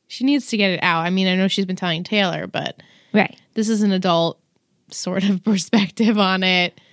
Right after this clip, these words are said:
Speaker 2: And Julie's so funny because she's like, "Oh, I get it. You know, you don't wanna blow it off."
Speaker 1: Yeah.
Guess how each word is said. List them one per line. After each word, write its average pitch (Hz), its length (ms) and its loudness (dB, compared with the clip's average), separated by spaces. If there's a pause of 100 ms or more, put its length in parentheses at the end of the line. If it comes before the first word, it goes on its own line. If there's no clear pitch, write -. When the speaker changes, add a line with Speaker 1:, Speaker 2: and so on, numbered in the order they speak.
(160)
Speaker 2:
And 269 220 2
Julie's 285 420 0
so 262 180 2
funny 214 320 4
because 208 320 -2
she's 190 220 -8
like, 180 200 -4
"Oh, 254 120 -4
I 220 140 0
get 277 240 0
it. 165 180 -2
You 208 140 0
know, 196 180 2
you 190 220 2
don't 262 120 2
wanna 220 200 2
blow 208 220 -2
it 185 100 -2
off." 330 320 4
Speaker 1:
Yeah. 359 340 0